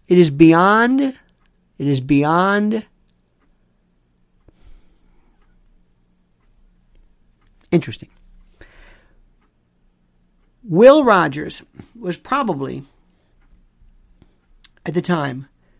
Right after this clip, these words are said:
one of the most important, one of the most important people around. Will Rogers was critical, critical to everything, to everybody. Will Rogers was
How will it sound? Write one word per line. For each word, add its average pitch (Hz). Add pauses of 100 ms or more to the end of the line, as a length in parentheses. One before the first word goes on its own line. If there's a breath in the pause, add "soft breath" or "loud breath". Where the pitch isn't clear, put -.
(240)
one 175
of 175
the 170
most 160
important, 220 (1500)
one 156
of 151
the 147
most 143
important 226 (140)
people 151 (160)
around. 127 (960 soft breath)
Will 185
Rogers 147
was 113 (100)
critical, - (260)
critical 180
to 135 (260)
everything, 117
to -
everybody. - (760)
Will 202
Rogers 151
was 110